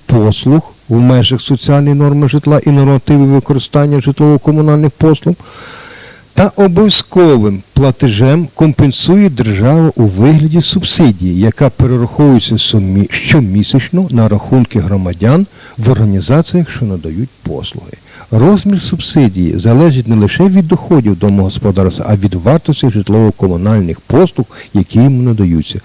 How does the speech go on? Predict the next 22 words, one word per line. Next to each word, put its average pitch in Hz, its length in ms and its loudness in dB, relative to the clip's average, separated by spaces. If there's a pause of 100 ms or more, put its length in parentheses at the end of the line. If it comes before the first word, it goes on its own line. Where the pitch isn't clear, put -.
(320)
Тому 143 300 2 (120)
у 120 100 2
двох 113 360 2
сім'ях 104 640 0
з 82 100 -4
різними 175 480 2
доходами 95 760 -2
розмір 165 540 2
субсидії 156 520 -2
може 151 300 2
бути 151 380 2
різним, 143 440 2 (320)
якщо 135 280 2
є 127 200 4
різниця 117 520 2
в 160 40 0
переліку 151 540 -2
житлово-комунальних 107 1040 0
послуг, - 420 -2 (260)
якими 139 640 -2
вони 95 280 -2
користуються. 101 800 -4